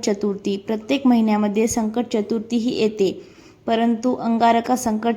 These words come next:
चतुर्थी जी आहे ती वर्षातून एकदा किंवा दोनदा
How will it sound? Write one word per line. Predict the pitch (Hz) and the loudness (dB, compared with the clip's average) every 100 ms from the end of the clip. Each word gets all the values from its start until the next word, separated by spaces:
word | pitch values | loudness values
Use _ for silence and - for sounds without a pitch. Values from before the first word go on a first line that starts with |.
| 233 | 0
चतुर्थी | 214 233 226 233 | 0 -2 0 -2
जी | 208 220 226 | -2 0 2
आहे | 214 208 220 | 2 2 -2
ती | 226 | -2
वर्षातून | 220 214 208 220 220 233 - | 0 0 0 -4 0 -2 -2
एकदा | 208 214 233 | -6 -2 -2
किंवा | 240 247 233 | 0 2 2
दोनदा | 214 214 214 226 | 2 2 4 4